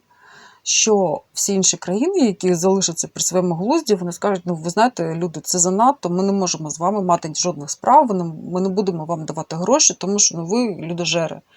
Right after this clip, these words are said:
Цього не буде більше, і ви не будете більше впливати на наші порядки своїми цінами, чи ви даєте нафту по такій ціні, чи ви даєте по іншій ціні. Ем, все буде котитися до того, щоб не мати з нафтовиками і газовиками жодних справ.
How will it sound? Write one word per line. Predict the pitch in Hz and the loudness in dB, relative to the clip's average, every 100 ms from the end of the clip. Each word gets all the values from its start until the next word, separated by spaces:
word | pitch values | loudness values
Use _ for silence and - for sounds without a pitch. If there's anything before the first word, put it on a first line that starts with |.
| - - - _ _ | -20 -20 -20 _ _
Цього | - 185 202 | -4 0 2
не | 196 | 2
буде | 180 170 | 0 -4
більше, | 165 151 - | -4 0 0
і | - | 0
ви | 165 | -6
не | 165 | -8
будете | 160 208 220 | -4 -4 -4
більше | 175 185 185 | -4 -2 -2
впливати | - 170 170 214 185 | -4 -4 2 2 2
на | 175 | -2
наші | 165 - | 0 0
порядки | 175 165 190 247 - | 0 0 0 0 -4
своїми | - 180 170 | -4 -2 0
цінами, | 170 185 185 156 147 | -2 -2 -2 -2 -6
чи | 160 | -6
ви | 156 | -6
даєте | 151 165 - 294 339 | -6 -4 2 4 4
нафту | 320 294 247 | 0 0 -2
по | - | -4
такій | 220 - 208 | -8 -8 -8
ціні, | - 185 165 | -4 -6 -4
чи | - | -4
ви | 170 170 | -2 -2
даєте | 160 180 - | 2 2 2
по | 190 - | -6 -6
іншій | 165 160 - - | -4 -4 -4 -6
ціні. | - 160 170 _ _ _ _ - - - - - - - - - - - | -10 -10 -18 _ _ _ _ -14 -14 -14 -20 -20 -20 -20 -20 -20 -20 -4
Ем, | 196 202 220 220 214 202 208 196 | 0 4 4 2 2 0 0 -2
все | - - 262 | -2 4 6
буде | 233 214 190 | 6 4 0
котитися | 196 220 208 175 | 0 0 0 0
до | 175 | -4
того, | - 240 277 | -2 -2 0
щоб | - 233 | 0 2
не | 247 262 | 4 6
мати | 226 190 - | 6 2 0
з | 156 - | -8 -6
нафтовиками | 180 - 185 180 202 240 247 | -6 -4 -4 -2 0 2 0
і | 180 | 0
газовиками | 180 175 175 170 185 208 | -2 -2 -4 -2 -2 -2
жодних | 196 160 170 170 | -2 -2 -4 -8
справ. | - - - | -8 -10 -10